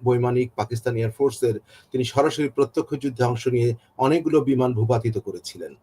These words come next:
উনিশশো বিরাশি সালে যখন লেবাননে হামলা করে ইসরায়েল, অনেকটা অংশ দখল করে নেয়, তখনও বাংলাদেশের অনেক তরুণ এবং সাবেক মুক্তিযোদ্ধা সিডন শহর অবরোধ হয়ে পড়ার পরেও জীবন বিসর্জন দিয়ে হলেও তাদের পাশে দাঁড়িয়েছিলেন।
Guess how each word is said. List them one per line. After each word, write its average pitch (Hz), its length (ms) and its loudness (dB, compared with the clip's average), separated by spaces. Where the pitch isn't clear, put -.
উনিশশো 143 280 2
বিরাশি 151 380 2
সালে 180 200 0
যখন 170 280 0
লেবাননে 147 420 4
হামলা 143 300 0
করে 123 280 2
ইসরায়েল, 113 460 0
অনেকটা 131 300 0
অংশ 127 140 -2
দখল 123 300 -2
করে 120 220 -2
নেয়, 107 140 -2
তখনও 131 320 -4
বাংলাদেশের 127 540 0
অনেক 139 320 2
তরুণ 117 340 6
এবং 123 160 4
সাবেক 135 480 0
মুক্তিযোদ্ধা 139 680 -2
সিডন 147 420 2
শহর 131 360 0
অবরোধ 123 420 0
হয়ে 127 120 2
পড়ার 120 260 0
পরেও 135 380 6
জীবন 143 360 2
বিসর্জন 147 500 -2
দিয়ে 139 140 2
হলেও 131 160 0
তাদের 117 260 -2
পাশে 113 220 -6
দাঁড়িয়েছিলেন। 95 640 -6